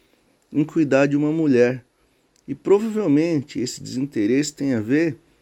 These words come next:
com a questão dessa mulher ser cananeia e existir entre o grupo dos israelitas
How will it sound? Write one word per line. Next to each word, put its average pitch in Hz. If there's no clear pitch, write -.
com -
a -
questão 156
dessa 160
mulher 143
ser 160
cananeia 123
e 120
existir 139
entre 104
o 101
grupo 135
dos 98
israelitas 120